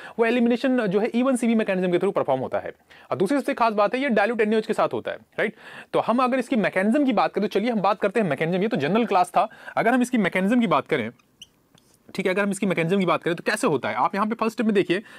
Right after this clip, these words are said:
हमारे पास क्या था, ये कंपोनेंट था हमारा रिएजेंट, राइट। यहाँ पे एच लगे हुए थे, यहाँ पे एच लगे हुए थे, यहाँ पे एच। हमने क्या किया, फर्स्ट में क्या करते हैं, हम बेस मिला देते हैं, ओएच माइनस, राइट। बेस क्या करता है, यहाँ से प्रोटॉन को अब्स्ट्रैक्ट कर लेगा, राइट।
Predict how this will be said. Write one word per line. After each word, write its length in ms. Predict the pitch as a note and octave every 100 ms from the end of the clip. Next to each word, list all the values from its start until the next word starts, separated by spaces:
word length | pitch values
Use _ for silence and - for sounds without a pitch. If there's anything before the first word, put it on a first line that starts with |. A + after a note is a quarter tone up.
| - -
हमारे 200 | A3+ C4
पास 200 | C4+ -
क्या 180 | A#3
था, 120 | F3 A3 - - -
ये 100 | G#3
कंपोनेंट 420 | G#3 F#3+ G3+ F3+
था 40 | E3+
हमारा 200 | E3+ - A#2+
रिएजेंट, 360 | C3+ A#3 B3 - - -
राइट। 180 | F#3 - _ - - - _ _
यहाँ 160 | D3+ E3+
पे 80 | -
एच 160 | F3+ G3+
लगे 140 | F3
हुए 160 | E3 D#3+
थे, 80 |
यहाँ 180 | D#3 D3
पे 80 | D#3
एच 120 | D#3+
लगे 140 | E3 D#3
हुए 120 | D3+
थे, 80 | C#3+
यहाँ 160 | B2
पे 80 | G#2
एच। 100 | F2+ - - -
हमने 200 | A3+ C#4+
क्या 160 | D4
किया, 260 | - A#3+ F#3 - _
फर्स्ट 320 | C4 C4+ C#4
में 140 | B3
क्या 120 | B3+ A#3+
करते 220 | A3+ B3
हैं, 60 |
हम 80 | A3+
बेस 220 | D#3+ E3
मिला 140 | A#2+ G2
देते 180 | F2+ -
हैं, 140 | D#3
ओएच 140 | F3
माइनस, 240 | A2 F#2 A2+
राइट। 200 | A3 - _ - - -
बेस 240 | A3 B3+
क्या 120 | C#4
करता 240 | B3+ A#3 B3
है, 100 | G3
यहाँ 180 | F#3+
से 80 | A3
प्रोटॉन 340 | A3+ G3+ G#3+ A3
को 100 | G3+ - -
अब्स्ट्रैक्ट 300 | E3+ G#3+ F3+
कर 60 | G#2+
लेगा, 180 | G2
राइट। 180 | B2 A3+